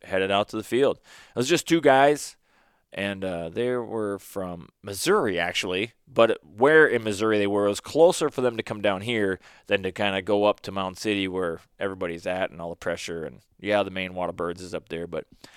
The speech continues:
I can tell you, at least as of right now, there's plenty of birds in Arkansas yet. They're just, you know, now it's the kinda time where you gotta be able to run and gun and set up on feeds. Um,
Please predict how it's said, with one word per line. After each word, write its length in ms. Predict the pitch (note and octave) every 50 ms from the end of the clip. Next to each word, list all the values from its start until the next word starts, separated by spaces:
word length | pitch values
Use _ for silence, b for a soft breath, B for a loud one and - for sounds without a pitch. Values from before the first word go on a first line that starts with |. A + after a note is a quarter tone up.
| B B B B
I 100 | - B2
can 100 | C#3 C#3+
tell 240 | - - E3+ E3+ D#3
you, 240 | C#3 B2 A#2+ A#2+ -
at 100 | - B2+
least 260 | C#3+ D3 C3+ - -
as 260 | E2 B2 B2+ C3 A2+ B2+
of 140 | A#2+ G#2 A2
right 220 | A#2 A#2+ G#2+ -
now, 260 | A2+ B2 A#2 G#2+ G#2
there's 160 | G#2 A#2+ A2+
plenty 280 | - - C3+ C#3+ D3 C#3+
of 60 | B2 G2+
birds 440 | A#2+ B2 A#2+ G#2+ G2 F#2 F2+ - - -
in 400 | - F#2+ F#2+ F#2 F#2 F#2 F#2 F#2 - _ _ _ -
Arkansas 520 | - A2 A2 - G#2 F#2+ - F#2+ F2 F2
yet. 300 | F2 F2 F2+ F2+ E2+ - _ _ _ _ - -
They're 140 | - G2 G#2
just, 280 | F#2+ G#2 G#2 G2 - - _ _ _ _ -
you 100 | A#2+ B2
know, 120 | A2+ G#2
now 280 | G#2 A2 B2 C3 C3+ C3
it's 140 | A#2+ - -
the 120 | - A2+
kinda 260 | - A#2+ A2 G#2+ G2+
time 320 | - - A2+ G#2 G#2+ G#2 G2+
where 100 | G2+ F#2+
you 120 | F#2+ F#2+
gotta 280 | F#2 G#2 G2+ G2+ F#2+ F#2+
be 120 | F2+ G2 G2
able 200 | F#2+ F#2 F#2 F2
to 220 | F2 E2+ D#2+ E2 - b b b b b b b b b b
run 240 | - A2 A2+ A2 G#2
and 100 | G2+ F#2
gun 260 | G#2+ G#2 G2+ G2+ G2
and 100 | F#2 F2
set 180 | - - G#2+ G2
up 120 | G2 -
on 140 | G2+ F#2+ F#2+
feeds. 480 | - - G2+ F#2+ G2 F#2+ F#2 F2 - - _ _ _ _ -
Um, 320 | - D#2 D#2+ D#2+ D#2+ D#2